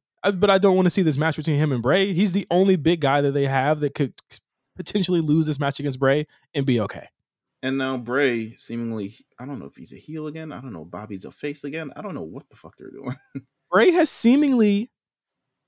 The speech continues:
Speaker 1: regressed to the fun, Funhouse stuff. They've stopped giving us any type of clue. Not that I would have been reading into it or, like, looking at it, but they've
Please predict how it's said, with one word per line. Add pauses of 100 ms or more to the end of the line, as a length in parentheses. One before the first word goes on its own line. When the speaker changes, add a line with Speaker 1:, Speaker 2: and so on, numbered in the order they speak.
(180)
Speaker 1:
regressed (800)
to
the (280)
fun,
Funhouse
stuff. (1700)
They've
stopped
giving
us
any
type
of
clue.
Not
that
I
would
have
been
reading
into
it
or,
like,
looking
at
it,
but
they've